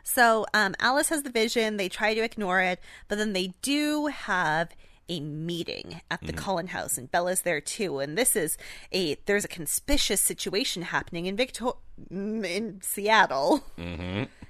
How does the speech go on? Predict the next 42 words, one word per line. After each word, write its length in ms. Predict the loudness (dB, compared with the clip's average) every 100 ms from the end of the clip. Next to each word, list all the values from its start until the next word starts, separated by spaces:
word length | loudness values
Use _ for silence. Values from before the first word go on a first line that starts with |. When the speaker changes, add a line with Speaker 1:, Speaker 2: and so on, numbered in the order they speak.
| -20 -20 -12
Speaker 1:
And 220 | -6 -6 4
Edward 340 | 4 4 2 2
is 140 | -2
convinced 400 | -4 -2 -2 0
the 80 | 4
Volturi 580 | 4 2 0 0 2 0
are 140 | 0
involved. 680 | -2 -2 0 0 0 -2 2
Speaker 2:
Yeah, 240 | 4 4
there's 300 | 4 4 4
lots 220 | 2 2
of 60 | -2
killings 360 | 2 4 4 2
going 300 | 2 2 0
on. 380 | 0 0 -2 -4 -8 0
Uh, 260 | 2 2 0
and 140 | 0 2
they're 80 |
like, 320 | 4 2 -2 -2
well, 140 | 2
I, 140 | 4 6
I 60 |
don't 120 | 4 4
think, 160 | 0
I 80 | 2
don't 160 | 2 4
know 60 |
if 80 | 4
this 140 | 0 -4
is 120 | -4
where 280 | 2 4 4
he 120 | 2
eventually 520 | 2 0 -2 -2 0
goes 180 | 0 -2
like, 120 | -2
"Oh, 160 | 2 2
I'm 100 | 2
sure 200 | 0 0
the 100 | 2
Volturi 500 | 0 -2 0 2 2
are 120 | 2
involved." 500 | 0 -2 0 0 -4